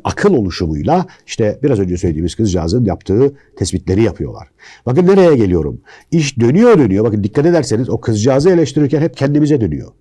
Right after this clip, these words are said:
Çünkü ben şu savdayım, şu iddiadayım. Biz gerçekten,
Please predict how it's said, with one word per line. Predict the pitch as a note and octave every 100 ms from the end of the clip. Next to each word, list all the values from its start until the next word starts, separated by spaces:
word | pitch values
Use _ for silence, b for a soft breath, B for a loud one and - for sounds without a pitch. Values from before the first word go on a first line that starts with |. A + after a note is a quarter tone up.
| _ B B
Çünkü | D3+ F3+
ben | G3
şu | - A3+
savdayım, | - A#2+ E2 D2+
şu | - -
iddiadayım. | C#3+ - F#2+ E2+ C2+ A#1+ _ _ _ B B B -
Biz | G3+ C3+
gerçekten, | E3 A3 G#3 - E2